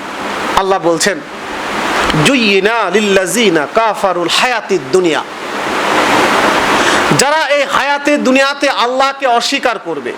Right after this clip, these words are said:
যারা অস্বীকারী, আল্লাহর বিধান থেকে দূরে যাওয়া মানুষ, জুয়িনা, তাদের কাছে আমি আকর্ষণীয় বানিয়ে দিব, লিল্লাযিনা কাফারু, যারা আল্লাহকে অস্বীকার করবে,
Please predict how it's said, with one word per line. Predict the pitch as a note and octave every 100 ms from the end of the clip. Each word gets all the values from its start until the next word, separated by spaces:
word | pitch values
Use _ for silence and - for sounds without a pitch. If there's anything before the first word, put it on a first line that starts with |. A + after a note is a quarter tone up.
| - - - - - D3+
যারা | B3 C#4
অস্বীকারী, | B3+ C#4+ F4+ E4+ A3 D#3+ D3+ D3+ -
আল্লাহর | A3+ C4 C4
বিধান | G3 A#3+ D#4 F4
থেকে | E4+ D#4+ D4+
দূরে | G3+ D4 D#4
যাওয়া | C#4 C4
মানুষ, | A#3 G#3+ A3+ - - - - - - - - D#3+
জুয়িনা, | F3 F4 D#4 C4+ A#3 C#4 A#3
তাদের | A3+ A3+ D4
কাছে | C#4 A#3 A3
আমি | F#3 -
আকর্ষণীয় | F3 - C#4 C#4 C4 A3 G#3
বানিয়ে | F3+ E3+ D#3+
দিব, | C3+ A#2 - - - - - - - - -
লিল্লাযিনা | F4 F#4+ F#4+ F4+ G4+ F#4 F4
কাফারু, | F#4 F#4+ - D#4 B3
যারা | D#4
আল্লাহকে | D#4+ C#4 C#4 C4+ B3
অস্বীকার | G#3 G3+ B3+ F#3 D3
করবে, | D#3 B2